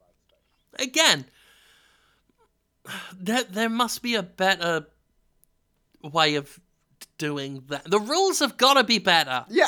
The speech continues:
Speaker 2: I don't understand why the hourglass had to be broken and the sand, like, no longer contained within it.
Speaker 1: Just turn the hourglass over again.
Speaker 2: Well, she said it could only be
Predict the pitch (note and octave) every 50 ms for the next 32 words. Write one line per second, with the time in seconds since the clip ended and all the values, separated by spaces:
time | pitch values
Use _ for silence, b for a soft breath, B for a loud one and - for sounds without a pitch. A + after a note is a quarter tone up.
0 | - A3+ A3 G#3 - C4+ D4 D#4 F4 D#4 D4 B3+ A#3 - - - G#3+ A3 G#3+ G#3
1 | G#3 F#3+ D#3+ C#3 C#3 D3+ E3 E3+ F3 E3 D#3+ D#3+ E3+ F3+ E3+ F3 E3+ E3+ F3+ F#3+
2 | F#3 - F3+ E3 D#3+ E3 D#3 D#3+ E3 D#3 C#3 C#3 C#3+ D3+ D#3 D#3 F#3+ G3 F#3 D#3
3 | C#3 B2+ C#3 D3 - - - D3+ C3 B2 B2+ C3 C3+ B2+ C3 C3 C3 C3 B2 -
4 | C3+ C3+ B2 B2 B2+ C3 C3 C3 C3+ B2 C3 A#2+ - - C#3 A#2+ G#2+ - - A2+
5 | A#2+ A#2+ A2+ G#2+ A2+ A2 - - G#2+ A2 B2 E3+ - - - - b b b b
6 | b b b b b - - C#4+ D#4 - - _ _ - A#3 C#4+ C#4+ C#4 C4 B3
7 | A#3+ B3 A#3+ A#3 G#3 G3+ G3 F#3+ F#3 G#3 G#3+ A3+ A#3+ A3 - E3+ D3+ C#3+ D3+ -
8 | C#3+ B2 A#2+ A#2+ D3+ G3+ G#3 - - B3+ A3 - D#4 D#4 E4 - B3 - - F#3+
9 | G#3 A3+ A#3+ G3+ E3 G#3